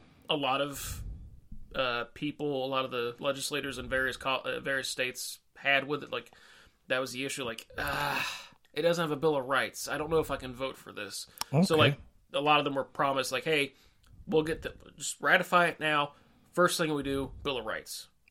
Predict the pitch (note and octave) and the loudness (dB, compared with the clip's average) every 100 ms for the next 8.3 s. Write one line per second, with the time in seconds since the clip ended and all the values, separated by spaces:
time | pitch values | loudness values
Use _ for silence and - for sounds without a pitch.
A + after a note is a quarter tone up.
0 | _ - C#3+ E3 D3+ F#3 C3+ A#2 A2 - | _ 4 10 12 12 12 4 -4 -6 -2
1 | D#3+ - C3 C#3 B2 G#2+ - - - _ | -4 -4 -4 -4 -4 -6 -10 -20 -20 _
2 | _ _ - D3 - A#2 A#2+ A2+ A2 A2 | _ _ -6 -4 -4 -6 -4 -6 -6 -10
3 | - B2+ A2+ G#2+ - - C#2 - - F#2+ | -8 -6 -2 -4 -4 -6 -6 -6 -6 -6
4 | - - - E2+ - - - C3 B2 A#2+ | -6 -8 -8 -8 -10 -10 -2 4 4 4
5 | C3 D#3 A3+ A3+ - C#3+ D3 D3 C#3+ C#3+ | 2 4 6 4 2 -2 -2 -2 0 0
6 | C3 B2 A#2+ A2 - - - - - - | -2 -4 -4 -4 -6 -12 -16 -20 -20 -20
7 | _ - D#3 D3 - C3+ C3 B2 - A2+ | _ -6 -4 -2 -2 -4 -4 -6 -6 -4
8 | - G#2+ - | -4 -4 -6